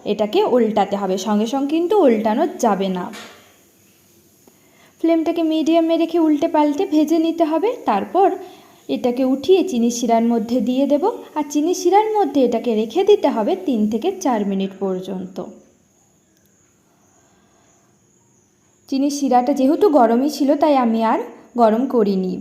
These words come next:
এবার এটাকে ভালো করে নাড়াচাড়া করে এপিট ওপিট উল্টে পাল্টে তিন চার মিনিট এভাবে রাখতে হবে, যতক্ষণ অবধি মালপোয়াটা একটু নরম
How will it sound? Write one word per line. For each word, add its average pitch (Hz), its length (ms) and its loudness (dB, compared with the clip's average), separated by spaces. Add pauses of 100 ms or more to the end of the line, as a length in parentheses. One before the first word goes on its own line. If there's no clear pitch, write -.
(300)
এবার 349 280 4
এটাকে 247 360 0
ভালো 240 300 0
করে 254 200 0
নাড়াচাড়া 233 480 0
করে 254 260 -2
এপিট 247 340 -2
ওপিট 254 280 -2
উল্টে 254 320 -2
পাল্টে 233 380 0
তিন 240 260 0
চার 233 260 0
মিনিট 330 200 -2
এভাবে 247 340 0
রাখতে 254 320 -2
হবে, 277 280 -2 (200)
যতক্ষণ 226 500 -2
অবধি 320 180 0
মালপোয়াটা 247 480 0
একটু 370 180 0
নরম 226 360 0